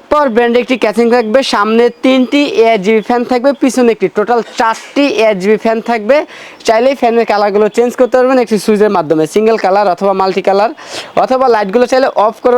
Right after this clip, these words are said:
রাখতে পারবেন এই সুইচের মাধ্যমে। এবং এই ক্যাচিংয়ের পাশাপাশি আমরা যে পাওয়ার রেখেছি Oppo ব্র্যান্ডের, যদিও চারশো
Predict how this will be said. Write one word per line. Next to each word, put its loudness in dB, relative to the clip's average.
রাখতে -2
পারবেন 2
এই -2
সুইচের 0
মাধ্যমে। -2
এবং 0
এই 2
ক্যাচিংয়ের 0
পাশাপাশি -2
আমরা -2
যে 2
পাওয়ার 0
রেখেছি 0
Oppo 2
ব্র্যান্ডের, 0
যদিও 2
চারশো -2